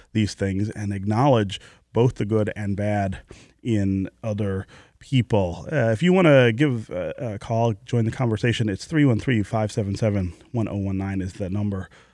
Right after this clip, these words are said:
on the phones. Uh, you can also go to the W D E T Facebook page and put your comments there.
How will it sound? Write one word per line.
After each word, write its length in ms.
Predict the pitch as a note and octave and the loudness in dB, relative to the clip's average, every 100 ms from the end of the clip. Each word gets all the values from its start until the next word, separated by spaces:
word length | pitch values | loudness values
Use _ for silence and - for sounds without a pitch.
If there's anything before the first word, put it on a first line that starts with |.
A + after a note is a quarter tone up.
| - | -8
on 140 | G2+ | -4
the 80 | F#2+ | -4
phones. 500 | - G2+ G2 F#2+ - | -2 -2 0 -2 -4
Uh, 160 | G#2 G2 | -6 -4
you 80 | G2 | -4
can 120 | G#2+ | -2
also 160 | G#2+ G#2 | -2 0
go 120 | G#2 | -2
to 300 | F#2 G#2 G2 | 0 0 0
the 160 | G2 | 0
W 300 | F#2 A2 G#2 | 0 -2 0
D 160 | G2+ G2+ | 0 0
E 40 | |
T 200 | G2 - | -2 -4
Facebook 400 | G2+ D#3+ - C#3 | 0 0 2 -2
page 240 | - B2 A2 | 2 0 0
and 100 | G#2+ | -4
put 120 | G#2 | -6
your 40 | |
comments 360 | - A2 G2+ - | -4 -2 -2 -2
there. 260 | G#2 G#2 | -2 -2